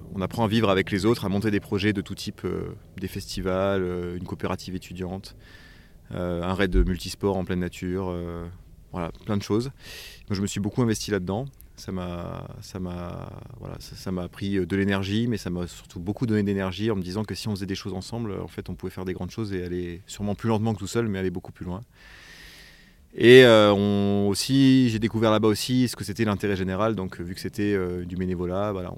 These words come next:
on s'investissait beaucoup, bah, du temps qu'on pouvait et du temps qu'on voulait, mais à chaque fois dans un but seulement de, d'améliorer, bah, les choses au niveau, euh, général. Et donc voilà, j'ai passé six ans là-bas. En deux mille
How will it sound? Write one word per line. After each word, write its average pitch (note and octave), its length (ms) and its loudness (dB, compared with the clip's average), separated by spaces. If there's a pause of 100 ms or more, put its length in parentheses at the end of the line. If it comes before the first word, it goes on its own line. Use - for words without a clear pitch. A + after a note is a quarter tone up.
on - 20 -16
s'investissait - 480 -10
beaucoup, G#2 460 -10 (840)
bah, - 340 -8 (240)
du F2 140 -14
temps A2+ 120 2
qu'on G#2+ 180 2
pouvait A2 420 6
et - 20 4
du G2 100 -2
temps A2+ 140 2
qu'on G#2+ 120 2
voulait, G2+ 260 4
mais G#2+ 160 4
à F#2+ 60 0
chaque F#2+ 140 -6
fois A#2 120 2
dans G2+ 160 2
un G2 80 2
but G2+ 160 -2
seulement G#2+ 340 0
de, G2 240 2
d'améliorer, F#2+ 720 0
bah, E2+ 300 -8 (100)
les E2+ 60 -8
choses F#2 480 -8
au F#2+ 40 -8
niveau, F#2 380 -4
euh, E2+ 300 -6
général. F2+ 480 -8 (1200)
Et G2 60 -2
donc A#2 160 8
voilà, F#2+ 220 6
j'ai F#2+ 100 2
passé G#2 220 -2
six A#2+ 180 -4
ans B2+ 80 2
là-bas. A2+ 580 4
En A2 80 -4
deux G#2+ 120 -2
mille A2 220 2